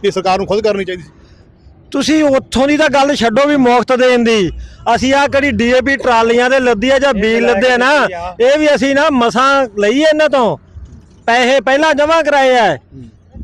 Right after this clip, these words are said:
Speaker 2: ਪੈਸੇ ਨੂੰ ਚੀਜ਼ ਲੈਣੀ ਹੈ ਤੇ ਫਿਰ ਬਾਅਦ ਚ ਇਹਨਾਂ ਨੇ ਦਿੱਤੀ ਹੈ ਸਾਨੂੰ ਇੱਕ ਇੱਕ ਦਿਨ ਨਾਲ ਠਹਿਰ ਕੇ, ਉਹੀ ਸਾਨੂੰ ਬਾਰਾਂ ਤੇਰਾਂ ਸੌ ਦਾ ਗੱਟਾ ਲਾਇਆ, ਪੂਰੇ ਰੇਟ ਡੀ ਏ ਪੀ ਲਾਈ ਆ, ਕੋਈ ਬਲੈਕ ਲਈ ਆ, ਅਸੀਂ ਲੈ ਕੇ ਚੱਲੇ ਹੜ੍ਹ ਪੀੜਤਾਂ ਲਈ।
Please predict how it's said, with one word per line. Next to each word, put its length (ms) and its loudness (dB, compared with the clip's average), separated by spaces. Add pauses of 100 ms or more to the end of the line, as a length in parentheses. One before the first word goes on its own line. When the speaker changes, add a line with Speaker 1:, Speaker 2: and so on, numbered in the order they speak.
(140)
Speaker 2:
ਪੈਸੇ 360 2
ਨੂੰ 140 -2
ਚੀਜ਼ 280 -2
ਲੈਣੀ 360 2
ਹੈ 300 0 (420)
ਤੇ 100 0
ਫਿਰ 240 -2
ਬਾਅਦ 360 2
ਚ 60 -6
ਇਹਨਾਂ 280 2
ਨੇ 180 2
ਦਿੱਤੀ 340 -2
ਹੈ 60 2
ਸਾਨੂੰ 300 0
ਇੱਕ 120 0
ਇੱਕ 120 0
ਦਿਨ 220 0
ਨਾਲ 180 -2
ਠਹਿਰ 320 -2
ਕੇ, 300 0 (400)
ਉਹੀ 320 2
ਸਾਨੂੰ 300 0
ਬਾਰਾਂ 260 2
ਤੇਰਾਂ 280 0
ਸੌ 120 0
ਦਾ 120 0
ਗੱਟਾ 360 0
ਲਾਇਆ, 440 2 (280)
ਪੂਰੇ 340 2
ਰੇਟ 220 2
ਡੀ 240 -2
ਏ 140 2
ਪੀ 160 -2
ਲਾਈ 280 2
ਆ, 160 2
ਕੋਈ 160 0
ਬਲੈਕ 400 0
ਲਈ 260 0
ਆ, 160 0 (340)
ਅਸੀਂ 140 0
ਲੈ 160 2
ਕੇ 120 0
ਚੱਲੇ 240 2
ਹੜ੍ਹ 260 0
ਪੀੜਤਾਂ 320 -2
ਲਈ। 280 0